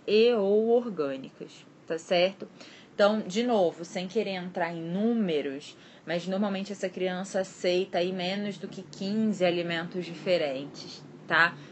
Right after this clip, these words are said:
Não é bom a gente usar os números, mas eles às vezes ajudam pra gente ter uma, um parâmetro de intensidade. Então, o início do artigo ele coloca isso e daqui a pouco eu posto os outros vídeos,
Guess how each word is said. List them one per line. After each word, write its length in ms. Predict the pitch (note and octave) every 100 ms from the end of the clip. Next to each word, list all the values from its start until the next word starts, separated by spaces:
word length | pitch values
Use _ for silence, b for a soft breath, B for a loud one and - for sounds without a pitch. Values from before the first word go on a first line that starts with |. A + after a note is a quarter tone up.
| -
Não 220 | D#3+ F3
é 80 | F3
bom 380 | D#3 F3+ G3 G3+
a 40 |
gente 260 | E3+ E3+ F3+
usar 280 | D#3 E3 D#3+
os 160 | E3
números, 420 | G3 A3 A#3+ A#3+
mas 300 | A#3 A3+ A3+
eles 260 | A3+ A3+ A3
às 120 | A3+
vezes 340 | G#3 G#3 G#3+ G#3+
ajudam 480 | A3 G3 F#3+ G3+
pra 140 | G3+ G3+
gente 220 | G3+ -
ter 220 | G#3 F#3+ F#3 B B B -
uma, 760 | F#3 G3 G3 G3 F#3+ F3 D#3+ - -
um 320 | F#3+ F#3+ F#3+ F#3
parâmetro 800 | G#3 G3+ F#3+ G#3 A3 G#3+ G3
de 160 | F#3+ G3+
intensidade. 1200 | G#3 G#3+ G#3 G3+ G#3+ - A3+ D3+ C3+ - - - - B B B B
Então, 720 | E3+ E3 F3 - F3 F3 F3 F3 F3+ F3+ F3 F3 E3+ -
o 100 | -
início 280 | A3 A#3 A3+
do 40 | G#3+
artigo 340 | G#3 A3+ G3
ele 140 | G3+
coloca 500 | G#3+ G3 F#3 F3+ G3
isso 460 | F3 G3 A3 D#4 D4+ - _
e 160 | F3+ F#3
daqui 240 | F3+ F3+
a 40 | F#3+
pouco 260 | F3 F3
eu 100 | F#3+
posto 460 | F3+ F#3+ E3+ F3+ G3
os 120 | F3+
outros 360 | F3+ F#3 F#3+ F3+
vídeos, 560 | F3+ F3 E3+ F#3+ -